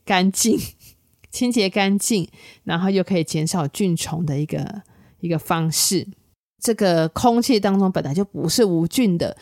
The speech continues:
我们的脸啊、身体、皮肤上面也一定不是无菌的，当然都会有细菌，那甚至还是有可能会沾到，比如说新冠肺炎的，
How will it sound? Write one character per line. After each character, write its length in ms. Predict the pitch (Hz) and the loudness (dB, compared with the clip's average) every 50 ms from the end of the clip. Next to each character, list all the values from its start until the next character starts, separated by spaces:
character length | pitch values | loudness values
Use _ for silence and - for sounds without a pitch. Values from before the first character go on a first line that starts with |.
| - - - | -20 -16 -8
我 80 | - - | -4 -2
们 160 | 180 180 175 | 0 0 2
的 100 | 175 175 | 2 0
脸 400 | 170 165 165 175 170 156 147 151 | 0 2 2 2 2 2 2 0
啊、 140 | 160 160 180 | 0 0 0
身 340 | 170 - - 240 233 240 247 | 0 0 2 2 2 2 0
体、 240 | - - 208 175 160 | 0 0 -2 -2 -2
皮 260 | - - 185 185 190 | -4 -2 -2 0 0
肤 220 | 190 - 233 233 | 0 0 0 0
上 180 | 226 - 247 226 | 2 2 2 2
面 140 | 220 208 190 | 2 2 2
也 100 | 156 156 | 2 0
一 120 | 156 175 | 0 0
定 200 | - 254 247 226 | 0 2 0 0
不 140 | 202 175 170 | 0 0 -2
是 180 | 160 - 214 | -2 0 0
无 160 | 190 165 156 165 | 0 0 -2 -4
菌 240 | - - 208 185 | -2 -2 -2 -2
的， 80 | 175 165 151 | 0 -2 0
当 200 | - 233 240 240 | 0 2 2 4
然 120 | 233 214 | 4 2
都 100 | 196 202 | 2 2
会 140 | 196 220 208 | 2 2 0
有 80 | - 165 | 0 -2
细 280 | - - - 190 160 | -4 -2 -2 -2 -2
菌， 240 | 165 - - 196 170 - - - - - - - | -4 -4 -4 -4 -4 -4 -8 -20 -20 -20 -14 -6
那 180 | - 233 240 233 | -2 0 2 2
甚 240 | 226 - 262 226 220 | 2 2 2 2 2
至 160 | - 220 202 | 2 2 0
还 180 | 202 175 185 | 0 0 0
是 200 | 175 - - 208 | 0 0 0 0
有 80 | 202 196 | 0 0
可 160 | - - 202 | 0 -2 -4
能 160 | 175 156 165 | -2 0 0
会 100 | 175 196 | 0 0
沾 240 | 190 - 208 190 185 | 0 0 -2 -2 0
到， 180 | 185 196 185 175 | 0 0 0 0
比 120 | 160 170 | 0 -2
如 100 | - - | -4 -4
说 100 | 190 - | -4 -4
新 240 | 170 - - 208 196 | -4 -2 -2 -2 0
冠 160 | 202 214 190 | 0 0 0
肺 220 | 175 - - 220 175 | 0 0 0 0 0
炎 140 | 151 - | 0 -2
的， 120 | - - | -6 -8